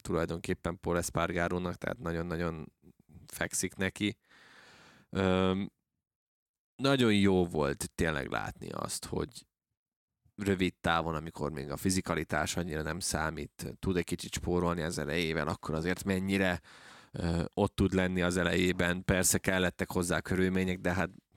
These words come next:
a ve-, egy jó versenyző mindig kihasználja a körülményeket, amik, ö, amik jellemzőek. Az, hogy pedig Millert itt szombaton nem tudta elkapni, hát vasárnap sikerült, de erről majd egy picit később.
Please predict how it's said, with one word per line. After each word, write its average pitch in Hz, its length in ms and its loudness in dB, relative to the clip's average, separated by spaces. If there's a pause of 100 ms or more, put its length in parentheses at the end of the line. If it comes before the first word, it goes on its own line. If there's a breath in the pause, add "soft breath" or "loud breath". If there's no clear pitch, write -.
(140)
a 92 80 -4
ve-, 92 200 2
egy 92 140 -2
jó 101 140 4
versenyző 87 440 0
mindig 90 260 -4
kihasználja - 520 -6
a 65 40 -8
körülményeket, 71 680 -8
amik, 82 440 -8
ö, 80 360 -4 (840)
amik 87 240 -10
jellemzőek. 90 760 -2 (1300 loud breath)
Az, 143 280 4
hogy 123 160 4 (160)
pedig 113 220 6
Millert 110 500 4
itt 101 260 0 (320)
szombaton 101 460 2
nem 98 100 2
tudta 95 280 0
elkapni, 95 680 2 (640)
hát - 140 -14
vasárnap 82 440 -2
sikerült, 87 480 0
de 87 80 -2
erről 90 280 2
majd 92 200 0
egy - 60 -14
picit - 340 -8
később. - 420 -6